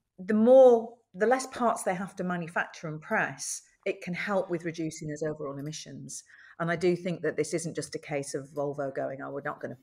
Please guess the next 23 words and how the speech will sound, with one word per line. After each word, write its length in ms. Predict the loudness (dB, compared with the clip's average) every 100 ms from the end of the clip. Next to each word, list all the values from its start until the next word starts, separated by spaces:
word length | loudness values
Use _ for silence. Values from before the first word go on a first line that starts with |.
| _
put 140 | -10 -8
a 40 |
back 200 | -6 -10
window 220 | -6 -6 -4
in 120 | -6
'cause 100 | -6
that'll 180 | -6 -4
make 220 | -8 -10
everybody 240 | -20 -18
talk 320 | -10 -6 -6 -4
about 240 | -6 -4
it 140 | -8 -8
a 60 | -10
lot." 320 | -8 -8 -10 -16 _ _ _ -10
I 60 | -6
think 260 | -6 -4
there 160 | -2 2
is 380 | 2 0 -8 -12 _ -14
some 220 | -8 -2
genuine 480 | -2 -2 -4 -8 -8
stuff 340 | -6 -6 -4
there 260 | -6 -4 -4
around 600 | -4 -2 -2 -4 -8